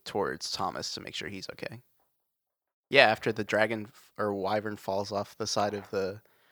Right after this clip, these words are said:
boat, I run out of the magic circle to where Thomas has collapsed on the ground and pull out some of my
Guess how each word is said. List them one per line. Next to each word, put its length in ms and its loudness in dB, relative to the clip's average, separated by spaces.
boat, 240 10
I 120 6
run 280 4
out 180 2
of 180 -2
the 420 0
magic 380 -2
circle 560 2
to 200 2
where 240 2
Thomas 440 -2
has 120 -6
collapsed 460 -2
on 80 -6
the 60 -8
ground 500 -6
and 380 -6
pull 160 6
out 180 8
some 240 -2
of 160 -4
my 640 -4